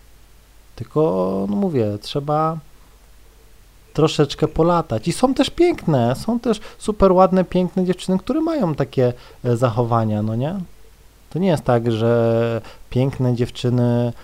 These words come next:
e, nie mają takich zachowań, no nie? No mają, tylko że, no, jest ich troszkę mniej, no nie? Ale, no mówię, nie patrz tylko i wyłącznie na wygląd, bo uwierz mi, przejedziesz się. Nie jeden się przejechał,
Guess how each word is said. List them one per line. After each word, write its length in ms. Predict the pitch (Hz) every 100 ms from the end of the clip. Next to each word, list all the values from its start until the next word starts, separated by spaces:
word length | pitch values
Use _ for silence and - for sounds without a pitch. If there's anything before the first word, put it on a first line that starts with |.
| - - 127
e, 220 | 117 117
nie 160 | 123
mają 340 | 131 123 113 110
takich 400 | 117 107 110 107
zachowań, 520 | 113 - 104 98 104
no 100 | 104
nie? 160 | 117 147
No 120 | 180
mają, 400 | 233 208 139 127
tylko 400 | 139 - 156 160
że, 300 | 175 175 180
no, 280 | 185 190 -
jest 340 | - 180 - 180
ich 120 | -
troszkę 480 | 180 175 - 165 160
mniej, 480 | 170 156 113 92 - - - - - - - -
no 100 | 110
nie? 320 | 107 113 123 127
Ale, 200 | 127 139
no 100 | 156
mówię, 460 | 151 127 110 101 - - - - - - - -
nie 180 | 139 165
patrz 320 | 175 170 -
tylko 460 | - 160 160 165
i 80 | 156
wyłącznie 640 | 131 139 143 147 - 143 143
na 200 | 135 131
wygląd, 640 | 131 131 120 110 110 - - -
bo 200 | 123 117
uwierz 480 | 131 139 143 135 143
mi, 120 | 135
przejedziesz 600 | - 135 127 127 123 113
się. 280 | - 120 117
Nie 180 | 135 139
jeden 260 | 139 135
się 160 | 127 -
przejechał, 760 | - - 131 135 - 147 151